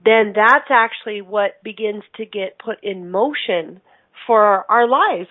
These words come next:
and for our living. And most people don't know they're basically asking dead-end questions, questions that p-, can't possibly go, um, actually beyond the scope of their limitations. And so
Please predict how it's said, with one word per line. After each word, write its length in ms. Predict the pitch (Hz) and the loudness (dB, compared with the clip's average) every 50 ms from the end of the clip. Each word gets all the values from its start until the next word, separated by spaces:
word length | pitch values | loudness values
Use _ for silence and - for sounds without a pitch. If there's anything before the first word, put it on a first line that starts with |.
| - - | -12 -10
and 120 | 208 208 - - | -10 -10 -8 -4
for 200 | 220 208 208 202 | -4 -2 -2 -2
our 60 | 202 | -2
living. 520 | 202 240 285 - 285 220 180 170 175 180 - - | -2 -4 -4 -2 -2 -2 -2 -2 -6 -10 -8 -6
And 220 | 202 202 208 208 | -6 -6 -4 -2
most 340 | 220 226 254 285 269 - - | 0 2 2 2 0 -4 -6
people 320 | - 262 - - 226 220 214 | -8 -6 -2 -2 -2 -2 0
don't 300 | - 214 196 - - - | 0 0 0 0 -2 -6
know 440 | 202 196 214 247 262 247 208 190 185 - - - - - _ | -8 -4 0 2 4 4 4 2 0 -6 -14 -20 -20 -18 _
they're 120 | - 202 196 | -6 -6 0
basically 640 | - 214 220 240 226 - 247 240 - 214 190 - - - | 2 2 2 2 2 -2 -6 -6 -4 -6 -8 -8 -6 -6
asking 600 | - 233 277 311 302 - - 226 196 190 185 175 | -2 0 0 -2 -2 -4 -8 -8 -8 -6 -6 0
dead-end 440 | 196 196 196 196 196 185 180 175 - | 2 2 2 4 4 2 0 0 -2
questions, 400 | - 240 262 254 - 214 185 - _ | -2 -2 -2 0 -2 -6 -8 -8 _
questions 320 | - 233 - - 226 208 | -8 -8 -6 -6 -8 -6
that 180 | 208 - - _ | -6 -6 -6 _
p-, 80 | - - _ - | -16 -20 _ -12
can't 220 | 226 208 - - _ _ - - - | -8 -8 -8 -8 _ _ -20 -6 0
possibly 580 | 214 214 214 220 220 - 214 - 175 165 160 160 | 2 2 2 2 -2 -6 -12 -10 -8 -10 -8 -4
go, 340 | - 185 185 190 190 185 185 - - - _ _ _ _ _ _ _ - | -2 0 2 2 0 -2 -4 -8 -18 -20 _ _ _ _ _ _ _ -6
um, 280 | 185 185 175 175 175 - | -4 -4 -4 -4 -4 -2
actually 480 | - 190 202 196 - - - 196 190 175 175 | -2 -2 -2 -2 -8 -10 -8 -8 -8 -8 -8
beyond 580 | 185 180 175 175 180 180 185 185 190 185 180 175 | -6 -2 0 2 2 2 2 2 0 -2 -4 -6
the 240 | 170 175 170 170 - - - | -8 -8 -8 -10 -14 -16 -4
scope 280 | - 190 180 180 - - | 0 0 0 2 0 -6
of 80 | 175 165 - | -10 -6 -4
their 160 | 175 165 165 | -4 -4 -4
limitations. 800 | 165 165 175 175 165 - - 196 208 247 - - 156 - - - _ _ _ - - - - - - - - | -4 -6 -6 -8 -10 -8 -6 -6 -6 -6 -8 -8 -8 -10 -12 -16 _ _ _ -20 -20 -20 -20 -20 -14 0 2
And 180 | 202 208 214 - - - | 2 2 2 0 -2 2
so 480 | 240 226 214 214 208 202 202 196 - | 4 6 6 6 6 6 4 2 0